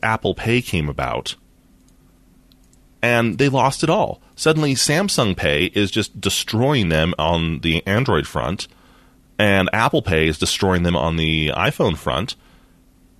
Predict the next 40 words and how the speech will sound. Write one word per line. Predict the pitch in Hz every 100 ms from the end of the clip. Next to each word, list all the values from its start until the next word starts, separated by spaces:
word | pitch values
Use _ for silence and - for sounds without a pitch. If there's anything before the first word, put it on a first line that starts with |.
| _ _ _ _ _
And | 123 120 120 117
they're | 135 147
just | 160 175 -
sitting | - - 160 131
there. | 67 60 - _ _ _ _
"Oh, | 143 175
sorry, | 107 - 180 170 113
you |
know | 127 165
the | 160
wallet | 110 107 143 160
app | 156 180 -
that |
we | 180
used | 180 185
to | -
have? | 170 185 190
Yeah, | 151 143 131
we | 143
destroyed | 151 - 117 113 95
that. | 78 80 78 - - -
You |
know | 131
the | 190
funds | 139 127 127 151
you | 135
used | 113
to |
have | 101 101 110
in | 135
your | 139 135
wallet? | 139 139 151 -
Yeah, | 117 110
sorry, | 104 - 98 92
that | 104
got | 107 -
transferred | - 98 95
off | 90
to | -
another | 87 87